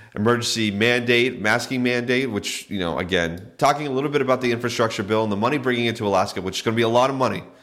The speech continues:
It's gonna be a lot of money. And, you know, does that sort of,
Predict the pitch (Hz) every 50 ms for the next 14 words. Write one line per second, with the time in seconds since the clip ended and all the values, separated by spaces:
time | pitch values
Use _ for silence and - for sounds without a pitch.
0 | - - - - _ _ - - 120 117 113 101 101 104 104 107 113 117 120 113
1 | 107 104 98 92 90 95 - - - - - _ _ _ - - - - - _
2 | - - 107 107 104 104 104 - - - - _ _ - - - 120 117 110 107
3 | 104 98 110 113 104 113 127 131 131 - - 147 131 123 110 90 -